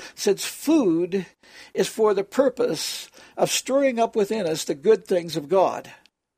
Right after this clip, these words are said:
but you've destroyed all that because the devil has got into you and you're following the devil and doing this. And because of that, you're gonna be, you're coming against God and his people because you're s-, destroyed the food this way that's supposed to be used for good works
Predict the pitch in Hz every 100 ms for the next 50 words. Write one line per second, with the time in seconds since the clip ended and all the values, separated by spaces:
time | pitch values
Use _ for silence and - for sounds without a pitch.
0 | _ _ _ _ 196 190 233 185 190 -
1 | 262 285 233 180 175 180 185 190 190 180
2 | 165 202 202 202 185 143 196 180 185 170
3 | 147 151 147 - - - - 170 165 170
4 | 170 160 135 - 214 185 175 156 151 185
5 | 175 165 147 196 196 156 156 175 160 165
6 | 247 294 220 180 165 160 - - - 170
7 | 185 262 220 220 202 147 247 262 180 175
8 | 180 180 185 - 240 202 180 196 - 165
9 | 233 190 175 160 - - - 196 196 190
10 | 196 - 269 262 147 139 170 180 175 180
11 | - - 170 - 202 165 165 277 233 160
12 | 160 - 160 160 165 - - 190 - 160
13 | 175 180 165 147 151 170 165 -